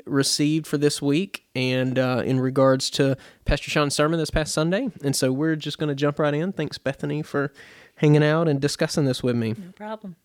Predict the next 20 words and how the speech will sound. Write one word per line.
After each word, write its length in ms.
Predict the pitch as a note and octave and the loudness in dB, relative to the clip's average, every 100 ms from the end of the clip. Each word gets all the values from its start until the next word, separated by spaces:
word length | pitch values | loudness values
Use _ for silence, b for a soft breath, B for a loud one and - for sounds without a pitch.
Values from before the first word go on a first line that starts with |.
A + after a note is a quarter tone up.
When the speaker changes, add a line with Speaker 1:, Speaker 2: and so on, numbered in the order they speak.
| _ _ - - b b b | _ _ -14 -14 b b b
Speaker 1:
So, 420 | - D#3 D#3 E3 | -4 0 2 0
uh, 280 | E3+ D#3+ D3+ | 0 0 0
question 560 | D3+ - F3 - F#3+ F3 | 0 0 0 0 0 0
one, 260 | F#3 E3 | 0 0
we'll, 340 | C#3 D3+ E2 A#2 | 2 0 0 -4
uh, 120 | C3+ | -2
we 120 | C3+ | 0
actually 200 | D3+ - | -2 -2
have 120 | D3+ C3+ | -6 -4
two 120 | D#3 | -6
questions 480 | - C#3 - C#3 C3 | -4 -6 -4 -4 -4
that 140 | C3+ | -6
we're 120 | B2+ | -8
gonna 160 | C3 C3 | -8 -8
try 180 | - C#3+ | -6 -8
to 240 | B2+ C#3 - | -8 -10 -10
work 300 | C#3 B2+ B2+ | -2 0 2
our 80 | |
way 160 | B2 B2 | 2 0
through. 380 | - B2 C3+ | -2 -4 -2